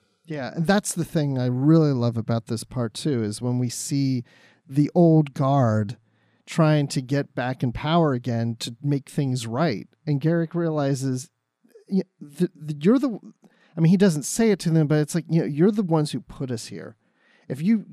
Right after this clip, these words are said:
get back in power and do your thing all over again, it's just gonna bring more destruction again later. We have to be different. We have to do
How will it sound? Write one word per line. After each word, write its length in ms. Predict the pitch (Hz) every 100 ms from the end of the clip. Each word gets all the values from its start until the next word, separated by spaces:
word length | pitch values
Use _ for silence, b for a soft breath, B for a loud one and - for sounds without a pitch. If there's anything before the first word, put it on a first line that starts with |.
| - -
get 240 | 190 196
back 240 | 180 170 175
in 80 |
power 500 | 156 147 147 135 113 -
and 320 | 135 131 127
do 120 | 143
your 300 | 196 170 165
thing 380 | 139 - 160 135
all 200 | 117 135
over 220 | 147 147 139
again, 480 | 120 117 117 113 -
it's 160 | 160 -
just 200 | 185 -
gonna 160 | 170
bring 360 | 143 127 143 139
more 200 | 135 135
destruction 600 | 123 - - 123 - 113
again 340 | 104 104 107
later. 380 | 104 120 95 - 117
We 120 | 131
have 440 | - 160 170 - -
to 80 |
be 140 | 147 135
different. 480 | 123 131 - 107 104
We 100 | 117
have 400 | - 135 - -
to 100 | 127
do 380 | 127 117 113